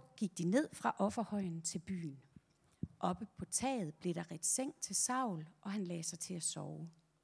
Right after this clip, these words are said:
Da det blev lyst, råbte Samuel op til,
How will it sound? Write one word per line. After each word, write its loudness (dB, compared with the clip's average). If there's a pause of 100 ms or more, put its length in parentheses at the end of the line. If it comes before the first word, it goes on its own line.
(920)
Da 0
det -2
blev -2
lyst, -2 (160)
råbte 2
Samuel 2
op -4
til, -10